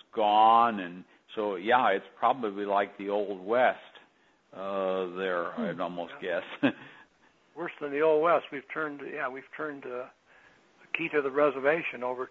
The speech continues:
Speaker 2: to the, to the government that's there.
Speaker 1: Right.
Speaker 2: And we really don't know what's going on, and we don't know if there is any justice there of any kind or not. And we sus-, there's reason to suspect there is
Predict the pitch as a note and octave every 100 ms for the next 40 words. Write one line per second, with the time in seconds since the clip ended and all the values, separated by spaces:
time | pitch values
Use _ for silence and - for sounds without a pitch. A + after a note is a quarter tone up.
0 | - B2 B2 A#2+ - _ _ _ _ _
1 | - A2+ A2 C3+ C#3 B2+ A#2 - - C#3+
2 | D3+ - - _ _ _ _ _ _ _
3 | _ _ _ _ _ - G2+ G2 F#2+ F#2
4 | - _ _ C#3+ E3 F3 G3 F#3 F#3+ F#3+
5 | F3 E3 - E3+ E3 D#3 D#3+ F3+ D#3+ D#3+
6 | E3 E3 D3+ D#3+ E3+ E3 E3 D#3 D#3+ D3
7 | - D3 D#3+ D#3 D3+ F#3 F#3+ C#3+ A#2+ A#2
8 | B2+ B2+ A#2 - - D#3 C3+ C3+ B2+ C3
9 | - _ - C3 B2+ C#3+ C#3+ C#3+ C#3 C#3+
10 | C3 D3 D3+ - C#3+ C#3